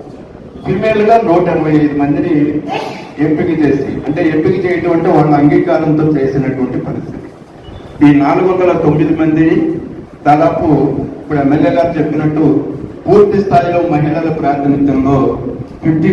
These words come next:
పర్సెంట్ లేదు, ఇది కేవలం థర్టీ ఫైవ్ పర్సెంట్ వరకు మాత్రం మేము రీచ్ కాగలిగాం మేల్ ఫీమేల్స్లో. మేల్లో మిగిలినటువంటి సిక్స్టీ ఫైవ్ పర్సెంట్ మేల్. అందరి ఆమోదం తీసుకున్నాం.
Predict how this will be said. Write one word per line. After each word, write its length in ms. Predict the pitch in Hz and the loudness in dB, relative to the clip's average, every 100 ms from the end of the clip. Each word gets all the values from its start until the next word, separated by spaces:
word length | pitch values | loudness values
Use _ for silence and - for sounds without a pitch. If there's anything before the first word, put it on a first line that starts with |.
| - | 2
పర్సెంట్ 460 | - - 156 156 147 135 135 - - - 123 147 | 0 0 0 2 4 4 2 -2 -8 -10 -4 0
లేదు, 240 | 160 208 208 - 143 | 2 2 2 0 0
ఇది 140 | 143 143 | 0 2
కేవలం 380 | 143 156 165 165 160 156 - - - | 2 4 4 2 0 -2 -6 -10 -8
థర్టీ 300 | 143 139 185 175 | -6 -2 2 2
ఫైవ్ 180 | 175 170 | 2 0
పర్సెంట్ 360 | 160 143 180 170 165 | 0 2 2 0 0
వరకు 220 | 160 151 151 | 0 0 -2
మాత్రం 300 | 147 - 180 151 | -2 -4 -2 0
మేము 180 | 139 135 | 2 2
రీచ్ 200 | 151 151 - | 2 2 0
కాగలిగాం 500 | 143 139 135 139 131 127 | 0 0 0 2 0 2
మేల్ 240 | 139 143 139 | 2 2 2
ఫీమేల్స్లో. 580 | - 143 156 151 151 156 196 - - - - - - | 2 4 6 4 2 2 0 -4 -8 -12 -14 -12 -2
మేల్లో 380 | 147 196 196 196 165 147 - - 147 | 2 2 2 2 2 0 -2 -4 0
మిగిలినటువంటి 680 | 165 180 175 175 160 156 151 143 139 | 2 2 0 0 0 0 0 0 0
సిక్స్టీ 260 | 160 147 190 - | -2 0 2 2
ఫైవ్ 140 | 156 151 | 2 0
పర్సెంట్ 400 | 147 147 147 190 190 143 | 0 0 0 2 2 2
మేల్. 260 | 151 151 151 147 143 - - - - - - - - - - - - - - - - - - - | 2 2 2 0 0 -4 -6 -6 -6 -6 -6 -6 -2 0 0 -4 -4 -4 -4 -8 -10 -12 -14 -8
అందరి 280 | 147 190 196 - | -2 0 0 0
ఆమోదం 340 | 170 175 175 170 165 | 2 0 -2 -4 -4
తీసుకున్నాం. 460 | 156 156 151 147 | -6 -6 -6 -8